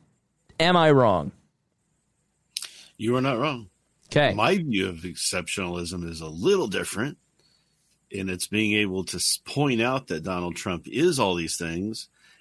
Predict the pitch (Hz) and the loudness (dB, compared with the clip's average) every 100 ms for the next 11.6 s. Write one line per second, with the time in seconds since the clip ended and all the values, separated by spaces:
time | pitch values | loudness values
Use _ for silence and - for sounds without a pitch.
0 | _ 92 87 85 82 76 - _ _ _ | _ -6 -4 -4 -6 -10 -16 _ _ _
1 | _ _ _ 101 98 101 117 127 104 101 | _ _ _ -6 -2 2 2 0 -4 -2
2 | 110 107 101 101 - - 98 - - 110 | 0 0 0 -4 -10 -14 -4 0 2 2
3 | 107 101 92 85 _ _ _ _ - 104 | 2 0 -2 -8 _ _ _ _ -4 -2
4 | 101 110 101 98 92 92 87 90 87 87 | 0 0 2 2 2 0 0 -2 -4 -4
5 | 85 87 76 69 - 57 - _ - 95 | -4 -4 -6 -10 -12 -16 -20 _ -6 -6
6 | - _ _ _ - 95 101 101 101 - | -6 _ _ _ -16 -2 0 2 0 -2
7 | 98 82 135 135 156 131 127 123 117 110 | -4 0 2 2 2 2 2 2 2 0
8 | 104 98 98 98 - 85 85 85 87 80 | 0 0 0 -2 -6 -6 -4 -2 -4 -6
9 | 92 95 104 95 87 87 - _ - - | -6 -6 -4 -4 -6 -6 -10 _ 0 2
10 | 120 135 - - - 117 107 135 101 101 | 4 0 -4 -12 -2 0 2 2 0 0
11 | 90 - 87 95 92 | 0 -2 -2 -2 -2